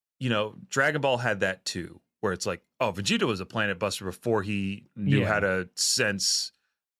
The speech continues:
Speaker 1: any kind of ki, right? And they, they explain that away by, like, saying, like, of course, they don't wanna destroy the entire universe with a punch, so they pull
Speaker 2: Mm-hmm.
Speaker 1: their punches for most of it. And they
Speaker 2: Yeah.
Speaker 1: only let loose in dimensions that can handle it,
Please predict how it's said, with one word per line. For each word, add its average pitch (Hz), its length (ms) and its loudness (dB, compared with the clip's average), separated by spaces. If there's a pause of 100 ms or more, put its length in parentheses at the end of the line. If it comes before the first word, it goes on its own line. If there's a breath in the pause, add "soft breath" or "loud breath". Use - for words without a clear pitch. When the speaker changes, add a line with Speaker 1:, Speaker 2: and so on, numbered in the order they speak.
(160)
Speaker 1:
any 139 240 2
kind 92 220 -4
of - 80 -14
ki, - 420 -14 (500)
right? 104 360 0 (880)
And 120 160 2
they, 110 160 2
they 107 180 2
explain 135 520 0
that 110 160 4
away 104 420 4
by, 92 220 0
like, 90 260 -2
saying, 90 440 -4
like, - 140 -10
of - 140 -10
course, 90 320 -4
they 92 160 -2
don't 85 320 -2
wanna 92 240 -2
destroy 87 520 -4
the 87 120 -6
entire 85 340 -6
universe 90 500 -2
with 92 120 -4
a 87 40 -6
punch, - 440 0 (240 loud breath)
so - 120 -4
they 170 80 4
pull 180 180 2
Speaker 2:
Mm-hmm. 165 40 0
Speaker 1:
their 160 80 6
punches 123 380 0
for - 120 -6
most 87 300 -4
of 82 80 -16
it. 80 180 -16 (380)
And 113 100 2
they 117 60 4
Speaker 2:
Yeah. 117 80 6
Speaker 1:
only 147 180 4
let 135 240 4
loose 127 280 2
in 110 100 2
dimensions 120 460 0
that 101 120 2
can 104 140 -4
handle 123 340 2
it, 123 140 -2